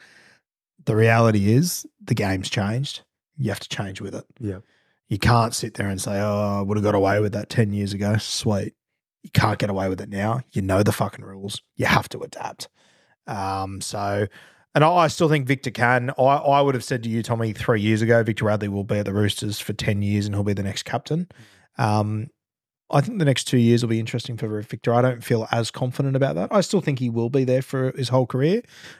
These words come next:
Speaker 1: Um, but I don't think it's as set in stone at the moment. What are your thoughts?
Speaker 2: Yeah, it's, I mean, it's interesting. I've heard that a lot from you on the Bloke
Speaker 1: Mm.
Speaker 2: in a Bar podcast. Yeah, I would have thought that Victor would be buried in a Roosters jersey.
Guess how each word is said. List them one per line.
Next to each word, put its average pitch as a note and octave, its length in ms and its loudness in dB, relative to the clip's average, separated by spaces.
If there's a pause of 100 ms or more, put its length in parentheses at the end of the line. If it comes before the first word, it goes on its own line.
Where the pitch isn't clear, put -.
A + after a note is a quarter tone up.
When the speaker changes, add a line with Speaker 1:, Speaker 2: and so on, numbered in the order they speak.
(140)
Speaker 1:
Um, A#2+ 640 2 (320)
but F3+ 120 4
I D#3 100 4
don't F#3+ 140 2
think C#3 120 2
it's A#2+ 120 0
as A#2 240 2
set - 320 -6
in A#2+ 60 -12
stone A#2 340 -6
at - 80 -12
the - 100 -18
moment. G#2 300 -8 (240)
What C#3 80 2
are C3 40 6
your B2+ 160 4
thoughts? - 400 -2 (640)
Speaker 2:
Yeah, F3 200 4
it's, E3+ 160 0
I F3 40 -2
mean, D#3 160 2
it's D3 140 -2
interesting. C3+ 640 0 (960)
I've A2+ 160 -8
heard B2 200 2
that B2 120 2
a A#2 60 0
lot B2 220 0
from B2 160 0
you A#2+ 80 2
on A#2 100 2
the A#2 80 0
Bloke C#3+ 240 6
Speaker 1:
Mm. B2+ 40 0
Speaker 2:
in B2 60 2
a A2+ 40 0
Bar A2+ 220 0
podcast. A#2 520 0
Yeah, A#2 120 4
I A2 40 6
would A2+ 160 2
have A2 100 2
thought A#2+ 220 0
that A#2+ 120 -4
Victor A2+ 280 -2
would G#2 80 0
be G#2+ 120 0
buried A2+ 280 4
in A#2 100 2
a A2+ 60 2
Roosters A#2 340 0
jersey. A#2 440 0